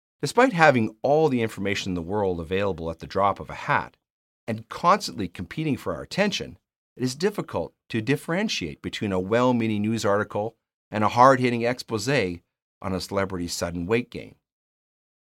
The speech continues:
With our senses being constantly assaulted by everything from our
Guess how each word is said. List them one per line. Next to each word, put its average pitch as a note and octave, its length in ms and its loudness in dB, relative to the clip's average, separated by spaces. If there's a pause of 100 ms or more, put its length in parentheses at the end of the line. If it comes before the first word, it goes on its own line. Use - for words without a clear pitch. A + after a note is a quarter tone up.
(100)
With C3 120 -4
our C#3 100 6
senses F3 480 -2
being F#2 300 -6 (160)
constantly E3+ 680 -6
assaulted C3+ 580 -2
by F2 240 -6
everything A#2 420 -2
from F#2 200 -6
our E2 180 -4